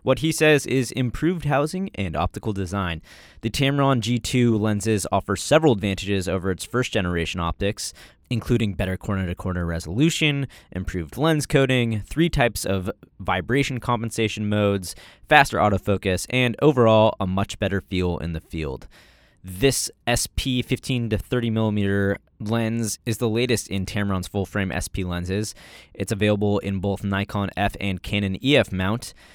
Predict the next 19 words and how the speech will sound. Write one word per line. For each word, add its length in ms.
The 180
wide-angle 460
zoom 260
is 260
an 280
inexpensive 500
alternative 440
for 160
full-frame 720
and 260
A 140
P 200
S 140
C 300
D 240
S 100
L 100
R 140
shooters. 500